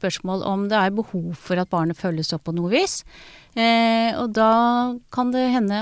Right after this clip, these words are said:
at, eh, barnehuset, eh, sier at ja, vi kan innkalle til en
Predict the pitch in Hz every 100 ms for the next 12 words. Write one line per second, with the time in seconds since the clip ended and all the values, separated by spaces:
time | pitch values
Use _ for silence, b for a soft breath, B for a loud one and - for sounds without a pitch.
0 | 233 233 - 254 254 254 254 240 233 170
1 | 165 190 180 185 - - - - 190 190
2 | 185 185 190 190 190 _ _ _ _ -
3 | - 185 185 202 208 254 220 208 214 214
4 | 214 214 - 160 - 190 202 - 190 190
5 | 196 196 196 196 196